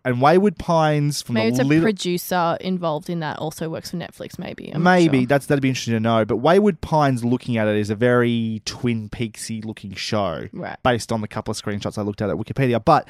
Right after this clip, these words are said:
Speaker 1: so I'm probably wrong on that. But
Speaker 2: <laughs>
Speaker 1: it, it seemed to have that sort of vibe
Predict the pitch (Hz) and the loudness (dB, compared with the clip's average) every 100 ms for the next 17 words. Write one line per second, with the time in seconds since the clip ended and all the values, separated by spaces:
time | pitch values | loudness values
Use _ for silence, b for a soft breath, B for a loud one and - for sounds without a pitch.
0 | B - 147 180 139 123 110 117 165 156 | B -2 2 4 4 4 2 0 4 4
1 | - B B B B 143 156 - 151 156 | 2 B B B B 2 2 2 0 0
2 | - - 175 175 165 131 139 131 117 113 | -2 4 4 6 4 4 4 4 2 -2
3 | 117 117 - - 120 104 107 104 104 104 | 0 0 0 0 0 2 2 2 0 -4